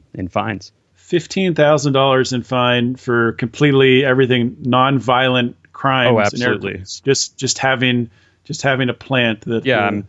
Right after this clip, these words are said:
Speaker 1: I've, I've,
Speaker 2: state is deemed illegal.
Speaker 1: I've, I've never hurt anyone in my life, let alone been charged for anything harming someone. So
Speaker 2: we're gonna take a quick break from the interview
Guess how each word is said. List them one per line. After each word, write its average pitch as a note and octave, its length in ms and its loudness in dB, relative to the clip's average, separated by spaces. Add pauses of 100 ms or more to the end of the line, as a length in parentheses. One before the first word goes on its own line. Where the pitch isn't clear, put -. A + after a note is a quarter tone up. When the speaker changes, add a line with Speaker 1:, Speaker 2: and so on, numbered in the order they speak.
Speaker 1:
I've, G#2+ 380 -2
I've, G#2+ 180 -2
Speaker 2:
state C3 220 0
is A2+ 100 -8
deemed B2 220 0
illegal. A#2+ 400 -4
Speaker 1:
I've, G2 280 -2 (120)
I've F#2+ 240 -2
never G2 580 -2 (120)
hurt G2 320 -2
anyone F#2+ 360 -2
in F#2+ 100 -2
my F2+ 140 0
life, F2+ 540 -2
let G2 220 0
alone G2+ 260 0
been F#2+ 200 -2
charged F2+ 500 -6
for F2 140 -6
anything E2 520 -4
harming E2 380 -8
someone. E2 480 -8
So - 400 -10 (400)
Speaker 2:
we're D3+ 160 -2
gonna F3 160 0
take F3+ 260 2
a C3 140 2
quick - 320 -4
break F#3+ 280 0
from E3 200 0
the D#3+ 140 2
interview G#3+ 480 0